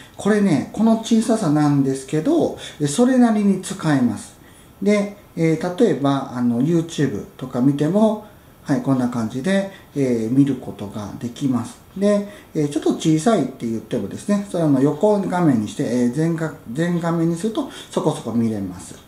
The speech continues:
はい。そういうのがありますね。それで、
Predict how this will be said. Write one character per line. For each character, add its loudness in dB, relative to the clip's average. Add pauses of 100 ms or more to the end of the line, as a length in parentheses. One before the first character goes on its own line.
(280)
は -20
い。 -20 (840)
そ -6
う -2
い 2
う 0
の 2
が -6
あ -16
り -10
ま -12
す -18
ね。 -8 (1900)
そ -2
れ 2
で、 0